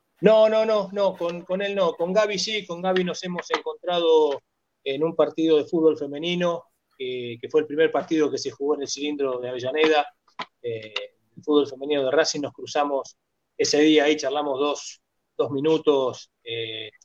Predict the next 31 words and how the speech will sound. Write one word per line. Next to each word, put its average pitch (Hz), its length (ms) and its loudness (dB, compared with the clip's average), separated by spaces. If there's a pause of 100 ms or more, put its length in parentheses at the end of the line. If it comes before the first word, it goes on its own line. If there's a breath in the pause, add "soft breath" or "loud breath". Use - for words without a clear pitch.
(120)
porque 160 160 -2
también 240 240 2
hay 226 80 2
que 202 100 2
tener 214 180 0
en 208 80 -2
cuenta 208 300 0
algo 175 280 0
que, 139 520 -4 (760)
digamos 156 340 2
que 127 100 -8 (480)
yo - 140 -6
soy 170 240 0
alguien 175 260 2
que 156 100 -4
está 156 260 -2
fuera 160 420 2
de, 131 420 0
quizás - 280 -4
del, 123 240 0
del 120 160 -6
conocimiento 143 720 0
de, 117 400 -2
del 120 120 -8
Chelo, 151 320 2
por 131 140 -6
ejemplo, 156 480 0 (460)
eh, 120 160 -2
que 139 120 0
puede 202 260 4
saber 151 440 4